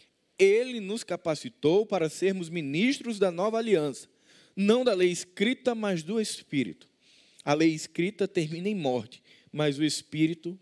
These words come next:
dá vida. Talvez em outras versões, a letra mata, mas o Espírito vivifica. Existe uma frase que a gente não sabe ao certo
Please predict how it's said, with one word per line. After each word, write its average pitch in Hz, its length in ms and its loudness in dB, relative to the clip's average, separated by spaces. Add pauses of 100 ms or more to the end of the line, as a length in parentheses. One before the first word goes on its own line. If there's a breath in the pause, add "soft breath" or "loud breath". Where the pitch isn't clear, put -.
dá 123 460 -4
vida. 107 400 -8 (320 soft breath)
Talvez 131 340 0
em 147 80 -8
outras 147 240 -4
versões, 139 720 -6 (260 soft breath)
a 120 120 0
letra 135 340 2
mata, 127 580 -2 (540)
mas 139 340 0
o 147 60 -4
Espírito 156 640 -4 (1040)
vivifica. 143 880 -4 (580 loud breath)
Existe 233 300 2
uma 240 100 0
frase 185 580 -2
que 156 120 -4
a 143 40 0
gente 165 280 -8
não 160 200 -8
sabe 156 300 -2
ao 147 60 0
certo 139 500 -4